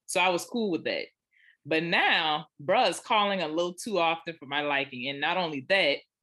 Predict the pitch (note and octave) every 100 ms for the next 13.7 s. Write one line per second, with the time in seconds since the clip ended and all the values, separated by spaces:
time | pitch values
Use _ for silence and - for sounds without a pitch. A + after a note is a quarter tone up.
0 | _ _ - B3+ A#3 G#3+ F#3 D3+ G3+ F#3
1 | - D#3 D#3 - - G3 F#3 F#3 D3+ C#3
2 | B2+ A2+ C3+ _ _ _ _ F#3+ F3 E3
3 | F3 E3+ E3 B2+ B2 - D3 A3+ F#3 -
4 | F#3+ F#3+ E3 C#3 - F#3 C#3+ - - C#3
5 | F3 G3+ F#3+ E3+ E3 C#3 E3 D#3+ D3+ A2
6 | _ D3 F3 F3+ F3 E3 D3+ D#3 - -
7 | - E3 F#3 F#3 D3+ C#3+ - - F3 E3+
8 | F#3+ F#3+ F3+ E3 - F3 D#3+ C3 B2+ G#2+
9 | - _ - - - G#3+ C4+ G#3+ F#3+ D#3+
10 | F#3+ F#3 F3+ D#3+ D3+ D#3 D#3 D#3+ C#3 A#3+
11 | A3+ E3 F3 E3 D3+ C3+ F3+ E3 G#3 G3
12 | F3+ - E3 D3+ A#2 - - _ _ _
13 | - - G3 F#3 A3 A3 D#3+